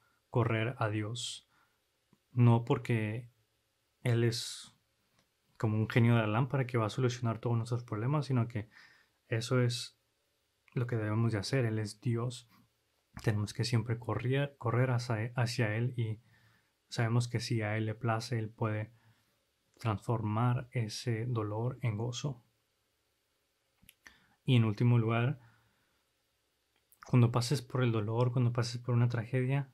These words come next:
no te alejes de Dios y no, no, no te alejes de tu iglesia. Muchas personas a veces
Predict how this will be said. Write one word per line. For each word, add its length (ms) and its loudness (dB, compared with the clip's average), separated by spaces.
no 180 4
te 100 0
alejes 460 0
de 100 2
Dios 540 -6
y 100 2
no, 400 0
no, 640 4
no 380 2
te 100 -2
alejes 480 0
de 80 0
tu 140 -2
iglesia. 560 -2
Muchas 320 -2
personas 500 2
a 60 4
veces 580 -4